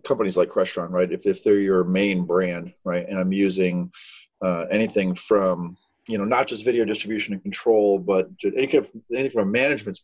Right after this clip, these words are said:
platform, right? I mean, I, I always wanna know what the, what's the newest, what's the latest, what's the greatest, how am I gonna interface with it, how am I gonna manage it, how am I gonna sell it? Um, and at the same time, my programmers, um, and my design engineers, they, they need to know, you know, um,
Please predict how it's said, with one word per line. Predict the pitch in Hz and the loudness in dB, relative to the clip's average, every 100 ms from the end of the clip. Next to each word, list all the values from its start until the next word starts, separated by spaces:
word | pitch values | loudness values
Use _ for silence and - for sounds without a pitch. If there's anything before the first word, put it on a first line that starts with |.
| - | -6
platform, | - - 92 92 82 | -6 -4 -10 -10 -4
right? | 90 92 104 | -4 -4 -6
I | |
mean, | 95 92 | -6 -2
I, | 101 - | 0 2
I | |
always | 120 131 120 | 4 4 2
wanna | 107 | 0
know | 113 | 4
what | 113 110 | 4 2
the, | 101 | -2
what's | 107 104 | -2 0
the | 104 | 0
newest, | 110 107 - | 2 2 2
what's | 95 | 0
the | 98 | 2
latest, | 98 101 - | 4 4 0
what's | - | -10
the | - | 0
greatest, | 104 98 98 - - - - - - | 4 4 2 -2 -12 -20 -20 -16 -2
how | 127 | 2
am | |
I | 127 | 2
gonna | 113 117 | 2 2
interface | 113 113 104 | 2 2 4
with | 113 | 4
it, | 113 | 2
how | |
am | 117 | 0
I | |
gonna | 107 101 | 0 0
manage | 98 104 101 101 | 2 0 0 0
it, | |
how | 98 | 0
am | 98 | 0
I | |
gonna | 92 | 0
sell | 90 - 107 98 | 0 2 4 4
it? | 98 - - - _ - | 2 -2 -20 -20 _ -8
Um, | 101 95 95 90 95 92 | -2 2 2 0 -4 -4
and | 104 | -4
at | |
the | 101 | 0
same | 127 113 | 2 2
time, | 127 120 | 0 2
my | 107 | 0
programmers, | 98 120 110 107 98 101 - - _ - | 2 2 4 0 -2 -4 -6 -10 _ -12
um, | 101 98 95 95 92 95 - | -8 -6 -4 -2 -4 -8 -10
and | 104 98 | -6 -2
my | 95 | -2
design | 95 104 117 | 0 0 0
engineers, | 104 90 98 95 - | 0 -4 -4 -4 -2
they, | 104 | 0
they | 101 | 0
need | 107 | -2
to | 101 | -2
know, | 104 107 107 101 104 _ - | 2 4 6 2 -2 _ -8
you | 107 | -4
know, | 104 101 _ - 101 | -4 -6 _ -8 -4
um, | 101 101 98 | -2 -2 -4